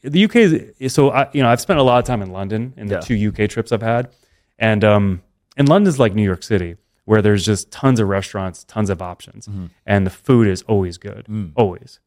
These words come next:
Speaker 1: no matter where you go.
Speaker 2: Nice.
Speaker 1: Um, doesn't matter what type of food you get either. Um,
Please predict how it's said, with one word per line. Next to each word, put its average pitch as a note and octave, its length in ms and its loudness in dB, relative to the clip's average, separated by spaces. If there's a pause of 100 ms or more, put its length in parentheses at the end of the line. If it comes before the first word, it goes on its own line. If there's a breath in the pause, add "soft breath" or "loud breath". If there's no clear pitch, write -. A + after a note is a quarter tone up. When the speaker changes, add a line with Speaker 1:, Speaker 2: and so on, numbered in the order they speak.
Speaker 1:
no G#2+ 80 -4
matter G#2 200 4
where F#2+ 160 0
you E2+ 120 -8
go. G2 260 -16
Speaker 2:
Nice. D#2 480 -20
Speaker 1:
Um, G2 360 0
doesn't A#2+ 220 2
matter A2+ 180 2
what G#2 120 -6
type G#2+ 160 -8
of F#2+ 80 -18
food F#2+ 180 -14
you F#2+ 60 -20
get F#2 180 -20
either. F2+ 260 -14 (360)
Um, G2+ 500 -2